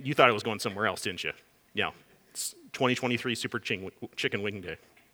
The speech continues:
all right? All right, now we've had some grace and we've had some humor, and we're gonna dive into First Thessalonians, but,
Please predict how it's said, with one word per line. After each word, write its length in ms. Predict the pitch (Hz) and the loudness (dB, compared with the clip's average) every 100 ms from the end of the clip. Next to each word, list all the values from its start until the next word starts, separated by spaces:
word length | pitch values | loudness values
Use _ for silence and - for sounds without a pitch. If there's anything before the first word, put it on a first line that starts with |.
| - | -2
all 80 | 92 | 4
right? 180 | 123 - - - - - - - - - - - - _ _ - | 4 4 -6 -20 -20 -20 -18 -16 -16 -18 -20 -20 -20 _ _ 4
All 100 | 117 | 6
right, 180 | 98 - - - _ _ _ _ - _ | 6 0 -16 -20 _ _ _ _ -20 _
now 160 | 107 120 | 0 2
we've 140 | 117 | 4
had 240 | 131 139 | 6 6
some 160 | 139 135 | 4 0
grace 480 | 120 123 127 - - | 6 6 6 2 -4
and 60 | |
we've 100 | 101 | -4
had 160 | 113 113 | 0 0
some 100 | 113 | 0
humor, 380 | 113 110 104 101 | -2 -2 0 0
and 160 | 95 | -2
we're 80 | 101 98 | -6 -6
gonna 160 | 104 101 | -4 0
dive 300 | 110 110 104 | 4 4 2
into 120 | 98 | -4
First 280 | - 98 - | -6 -8 -6
Thessalonians, 640 | 90 - 85 80 78 82 | -6 -8 -10 -12 -12 -10
but, 220 | - 87 | -4 -6